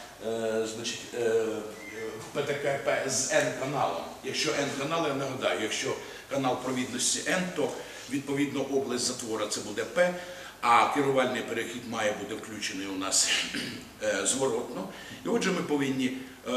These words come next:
робоча наша ділянка має перебувати в, е, царині, е, від'ємних або негативних напруг. Тому дивіться, ми маємо фактично з одного боку нічого нового, як нібито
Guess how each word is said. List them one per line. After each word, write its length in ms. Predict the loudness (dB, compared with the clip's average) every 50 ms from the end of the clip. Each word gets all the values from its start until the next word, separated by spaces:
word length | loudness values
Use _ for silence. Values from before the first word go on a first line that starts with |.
| 2 4 4
робоча 420 | 4 4 4 4 4 4 4 2
наша 220 | 2 2 0 0 -2 -2
ділянка 440 | -2 0 0 0 0 0 0 0 0 -2 -4 -2
має 280 | 2 2 4 4 4
перебувати 600 | 2 0 -2 -2 -2 -2 -2 0 0 0 0 -2 -4
в, 260 | -4 -2 -2 -2 -2 -2 -4 -6 -10 -12 -16 -16 -16 -18 -18 -14 -10 -4
е, 340 | -2 -2 0 0 0 0 -2 -2 -4 -4 -6 -2 0
царині, 560 | 2 4 4 6 6 6 4 4 2 0 -2 -2 -4 -10 -14 -16 -18 -20 -20 -20 -20 -20 -20 -20 -20 -20 -20 -20 -20 -20 -20 -20 -16 -8 -2 0
е, 320 | 2 4 4 4 4 2 0
від'ємних 640 | -4 -4 -4 -2 4 4 4 4 4 -2 -4 -2 -2
або 180 | -2 0 0
негативних 580 | 0 0 -2 -2 -2 -2 -2 -2 -4 -4 -4 -4
напруг. 400 | -6 -6 -6 -6 -8 -8 -8 -8 -10 -12 -8 -4
Тому 160 | -2 0 0
дивіться, 400 | 0 0 -2 -2 -4 -6 -6 -6 -6 -8 -8 -6 -6 -4 -4 -2
ми 80 | 0
маємо 340 | 0 0 0 2 0 0 0
фактично 580 | 0 -2 -4 -4 -6 -4 -2 0 0 0 0 -2 -2 -4 -4 -6 -8 -10 -10 -14 -16 -18 -18 -20 -20 -20 -20 -18 -12 -8
з 80 | -4 -2
одного 360 | -2 -2 -2 0 2 2 2
боку 260 | 2 2 0 -2 -2 -4 -4
нічого 300 | -4 -2 2 2 2 2
нового, 540 | 4 6 6 6 8 6 4 4 2 -2 -4 -8 -10 -12 -14 -16 -18 -18 -18 -18 -14 -4
як 280 | 0 0 0 0 0 -2
нібито 420 | -2 -2 -2 -4 -4 -4 -4 -4